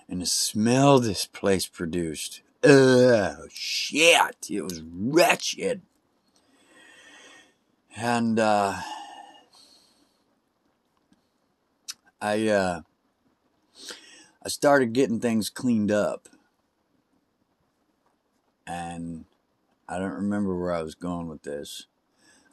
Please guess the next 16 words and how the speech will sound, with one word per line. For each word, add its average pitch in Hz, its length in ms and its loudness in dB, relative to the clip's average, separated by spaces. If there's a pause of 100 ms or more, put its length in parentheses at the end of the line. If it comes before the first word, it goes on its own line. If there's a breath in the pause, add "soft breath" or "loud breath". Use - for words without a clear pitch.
(140)
other 95 260 -2
than 90 200 -4
to 85 60 -8
say, 85 640 -6 (2000 soft breath)
uh, 71 540 -8 (2250 loud breath)
yeah, 107 160 4
I 127 60 6
really 165 340 6
don't 294 160 4
remember 208 380 2
where 139 100 4
I 123 40 6
was 104 120 -2
going 104 300 -2
with 80 100 -10
this. 76 380 -16